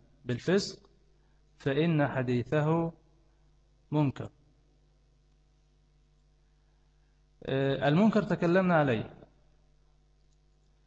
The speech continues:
الطعن الثالث أو القادح الثالث من قوادح العدالة وهو الوهم، والوهم من أسباب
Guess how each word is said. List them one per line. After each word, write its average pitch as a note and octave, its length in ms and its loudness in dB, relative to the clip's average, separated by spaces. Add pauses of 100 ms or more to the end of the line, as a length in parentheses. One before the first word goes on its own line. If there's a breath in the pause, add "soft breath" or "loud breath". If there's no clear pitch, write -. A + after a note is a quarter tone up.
(320)
الطعن F#3 540 4
الثالث E3+ 680 0 (420)
أو C3+ 120 0
القادح D3 480 0
الثالث D#3+ 560 -2
من D#3 160 0
قوادح D3+ 580 0 (420)
العدالة C3+ 720 0 (800)
وهو D#3 580 2 (920)
الوهم، B2+ 520 0 (1120)
والوهم F3 720 2 (640)
من F3+ 260 2
أسباب D#3+ 800 0